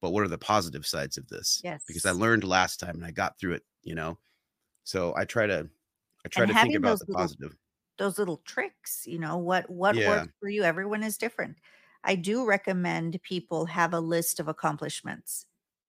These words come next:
Speaker 2: accolades, awards, things that they feel that they have felt proud of accomplishing. And if you have that little list, carry it around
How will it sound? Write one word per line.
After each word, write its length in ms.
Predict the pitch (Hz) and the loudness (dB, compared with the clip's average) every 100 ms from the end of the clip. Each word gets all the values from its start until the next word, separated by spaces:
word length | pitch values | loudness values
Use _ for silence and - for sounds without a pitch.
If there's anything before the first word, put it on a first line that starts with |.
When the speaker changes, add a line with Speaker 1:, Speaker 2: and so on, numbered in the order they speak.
| _ | _
Speaker 2:
accolades, 960 | 165 170 - 170 160 147 147 - - - _ _ _ | 2 2 0 0 0 0 -4 -6 -10 -10 _ _ _
awards, 880 | - 170 156 165 170 165 160 - - | -2 0 2 4 6 6 4 -2 -2
things 300 | - 226 247 | 2 2 2
that 140 | 233 208 | 0 2
they 320 | 180 180 170 - _ | 2 2 -2 -6 _
feel 560 | 190 185 170 170 170 - _ _ _ _ _ | -2 2 4 2 0 -6 _ _ _ _ _
that 140 | 196 190 | -2 0
they 140 | 196 | 0
have 260 | 190 180 160 | 4 2 2
felt 520 | - 180 185 - - - _ _ _ _ | 0 0 0 -6 -10 -12 _ _ _ _
proud 500 | - 180 170 180 165 | 0 6 8 6 4
of 280 | 156 143 135 - _ - | 0 -2 -8 -18 _ -12
accomplishing. 840 | 170 160 143 - - - 113 151 - _ _ _ | -4 -4 -4 -8 -12 -12 -14 -16 -20 _ _ _
And 100 | 175 | -4
if 100 | 180 | -2
you 140 | 175 175 | -2 0
have 340 | 190 202 214 | 8 8 10
that 180 | 214 - | 4 2
little 180 | 185 180 | 0 0
list, 280 | 196 - - | -2 -4 -4
carry 240 | 208 220 | -2 -2
it 80 | 233 | -2
around 400 | 214 220 254 202 | -2 -2 -2 -6